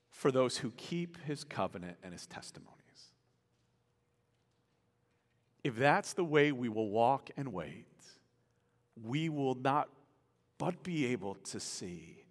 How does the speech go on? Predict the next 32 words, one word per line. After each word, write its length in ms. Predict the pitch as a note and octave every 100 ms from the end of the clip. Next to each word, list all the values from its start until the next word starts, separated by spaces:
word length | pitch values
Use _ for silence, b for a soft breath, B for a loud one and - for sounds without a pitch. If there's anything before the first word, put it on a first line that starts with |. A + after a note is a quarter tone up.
| _ _ _
His 240 | - B2
goodness 540 | - B2 F#2+ F2 - -
and 100 | C#2+
faithfulness. 960 | - - - - - - - - - _ _ _ _ _ _ _ _ _ _ _ _ _
And 160 | - E3
so 180 | G#3 E3+
the 80 |
words 500 | E3 D#3 G3+ A3 -
for 280 | - C3+ B2
us 220 | A2+ A#2+
provide 400 | - E3 C#3 C3+
a 60 | B2+
clue 440 | - - F#3 B2
as 140 | A2+ -
to 100 | C#3+
the 140 | B2+
reason 640 | A#2+ D#3 G#3 A3 - F#2+ A2
ultimately 720 | - D#3+ - D3 A#2+ A#2+ B2
for 140 | C3 C3+
that 200 | C#3 B2
waiting 420 | C3 C#3+ D3 D3+
and 140 | D#3 D#3
struggle. 460 | - - A3+ - - - _ _ _ _ _ _ _ _ _ _ _ _ _ _
Because 240 | - E3+ F3
I 80 |
can't 340 | F3 - G3 F#3
keep 260 | - G3
the 80 | F3
demands 460 | D3+ D3 C#3+ D#3+ D#3
of 100 | D3+
His 140 | E3+
covenant. 380 | - - F#3+